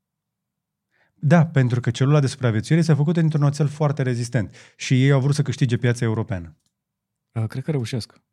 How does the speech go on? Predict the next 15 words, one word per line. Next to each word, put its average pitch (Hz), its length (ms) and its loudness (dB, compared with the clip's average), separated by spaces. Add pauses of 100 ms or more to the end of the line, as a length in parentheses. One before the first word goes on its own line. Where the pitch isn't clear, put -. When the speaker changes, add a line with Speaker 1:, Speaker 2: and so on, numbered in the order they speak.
(560)
Speaker 1:
Da, 160 220 4
sunt 120 220 2
foarte 151 320 0
vândute 127 340 0
în 117 60 2
Franța 104 460 -2
și 139 120 -4
în 131 60 0
Italia. 98 360 -4 (1700)
I-au 120 120 -6
pus - 140 -4
și 117 80 -6
bombă 104 340 -2
sub 113 160 -6
ea? 127 260 -4